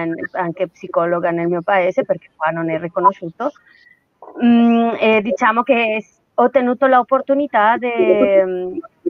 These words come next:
de stare molto vicino a delle coppie miste più della mia comunità, eh, perché sono anche, non lo so, come voi la percentuale di adesione delle coppie miste alla,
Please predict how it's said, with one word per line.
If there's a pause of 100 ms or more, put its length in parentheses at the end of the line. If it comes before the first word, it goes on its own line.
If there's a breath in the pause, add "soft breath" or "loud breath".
(320)
de
stare
molto
vicino
a
delle
coppie
miste (260)
più
della
mia
comunità, (840 loud breath)
eh, (180)
perché
sono
anche,
non
lo
so, (400)
come (1200)
voi
la (400 soft breath)
percentuale
di
adesione
delle
coppie
miste
alla,